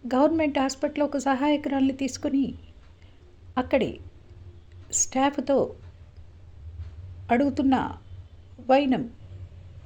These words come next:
ఆయనెవరో కాదు, ఆ హాస్పిటల్ సూపరింటెండెంట్ ఎస్ఎస్వి అన్న స్క్రోలింగ్ వస్తుంటే దాన్ని చూపించింది.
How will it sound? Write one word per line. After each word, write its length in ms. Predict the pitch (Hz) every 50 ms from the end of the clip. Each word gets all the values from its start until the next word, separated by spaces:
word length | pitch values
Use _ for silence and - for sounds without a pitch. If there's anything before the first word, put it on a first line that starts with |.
| - -
ఆయనెవరో 440 | 262 277 277 277 285 285 285 294 277
కాదు, 460 | 285 269 262 247 - - 117 - - - - - - - - 269
ఆ 100 | 277 254
హాస్పిటల్ 680 | 240 262 262 - - - 269 262 - 269 269 - - - - - - - - - -
సూపరింటెండెంట్ 560 | - - 285 - - 285 254 262 277 262 226
ఎస్ఎస్వి 520 | 262 240 - 262 262 - - 277 254 - - - - - - - - - - - - -
అన్న 380 | 233 233 226 240 196 - - - - - - -
స్క్రోలింగ్ 680 | - - - - - - 190 196 214 240 254 247 247 220 190 180 - - - - -
వస్తుంటే 520 | - - - - 214 196 196 - 349 - - - - - -
దాన్ని 220 | 165 - 185 170
చూపించింది. 540 | - - 175 156 185 - - - - 165